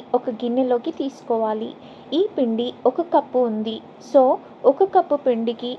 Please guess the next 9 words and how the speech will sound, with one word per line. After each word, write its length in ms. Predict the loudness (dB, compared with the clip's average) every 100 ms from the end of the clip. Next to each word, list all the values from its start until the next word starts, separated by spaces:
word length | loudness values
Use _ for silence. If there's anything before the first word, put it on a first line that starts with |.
| -2
ఒక 160 | 0 0 -2
చిన్న 340 | -2 0 0
టీ 200 | -2 -6 -4
గ్లాస్ 380 | 0 0 -2
అంతా 320 | -6 -4 0 0 0
పాలను 440 | 2 2 2 -2 -4
తీసుకొని, 640 | -8 -12 -8 -6 -4 -6 -8 -16 -20 -4
వీడియోలో 480 | 0 4 6 6 2
చూపిస్తున్నట్లుగా 1040 | 0 -4 -4 -8 -8 -6 -6 -6 0 0